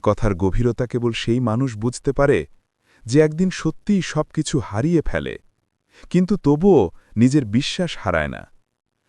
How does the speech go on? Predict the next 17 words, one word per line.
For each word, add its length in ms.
তুমি 200
হয়তো 320
ভেবেছিলে, 640
তোমার 260
জীবনের 480
কষ্ট 340
মানে 280
আল্লাহ 320
তোমার 320
উপর 260
রাগ 280
করেছেন, 420
কিন্তু 320
আসলে 340
সেই 220
কষ্টই 460
ছিল 240